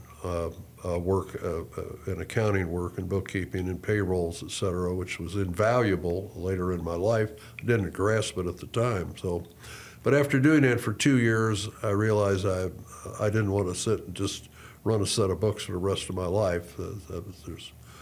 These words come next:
more to life than that. So, uh, I had measured houses for a, this real estate appraiser, and I asked him, "What's real estate all about?" And he suggested I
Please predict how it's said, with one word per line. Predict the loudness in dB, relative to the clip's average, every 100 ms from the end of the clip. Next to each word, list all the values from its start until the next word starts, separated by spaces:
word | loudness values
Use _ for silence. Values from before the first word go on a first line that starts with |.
| -20 -6
more | -2 0
to | 2
life | 0 0 -4
than | -2
that. | 0 0
So, | 0 2 2 -2 -10 -20 -20 -20 -20 -20 -20 -20 -12
uh, | -6 -4 -4 -6 -4 0
I |
had | 2 4
measured | 4 4 2
houses | 4 4 4 2 0
for | 0 0 0 -2
a, | -2 -2
this | -2 2
real | 4 4
estate | 2 2 0
appraiser, | 0 2 4 4 4
and | 4
I | 4
asked | 4 2 2
him, | 2 2 0
"What's | -2 -2 2
real | 4 4
estate | 4 4 4
all | 4
about?" | 4 2 0 -2 -10
And | -14 -14 -12
he | -12 -10
suggested | -6 -4 0 0 -2 -4 -2
I | -2